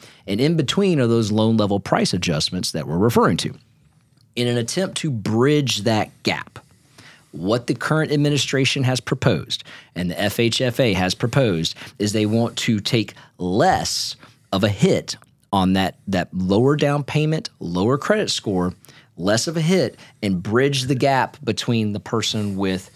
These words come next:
the higher credit score and a higher down payment. And the way they're bridging that gap is they're actually adding another loan level price adjustment to the higher credit score, lower down payment, while removing it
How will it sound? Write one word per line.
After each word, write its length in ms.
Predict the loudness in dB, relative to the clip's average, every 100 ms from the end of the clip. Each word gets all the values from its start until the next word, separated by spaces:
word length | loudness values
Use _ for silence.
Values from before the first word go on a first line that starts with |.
| _ _ -14
the 80 |
higher 400 | -6 -4 -2 -2
credit 320 | -4 -8 -6 -6
score 360 | -6 -8 -10 -12 -20 -20 -20 _ _
and 140 | -2 0
a 60 |
higher 440 | -2 -2 0 2 0
down 260 | -4 -10
payment. 360 | -10 -10 -12 -14 -20 -20 _
And 100 | -2
the 80 | -2
way 240 | 2 2 2
they're 120 | 2
bridging 380 | 2 0 0 0
that 260 | -2 -2
gap 480 | 0 0 0 -4 -16 _ _
is 160 | -8 -2
they're 180 | -2 0
actually 500 | -2 -2 -2 -4 -2
adding 340 | -2 0 -2 -2
another 500 | 0 2 2 2 2
loan 240 | 2 0 -2
level 220 | -4 -6
price 340 | -4 -2 -2
adjustment 540 | -4 -4 -6 -6 -8 -12 _ _ _ -4
to 240 | 0 0
the 80 | 0
higher 320 | 0 0 0
credit 260 | 0 -2 -2
score, 260 | -2 -2
lower 220 | -2 -4
down 220 | -4 -6 -4
payment, 380 | -2 -2 -4
while 180 | -6 -8
removing 600 | -8 -6 -2 -2 0 -2
it 140 | -4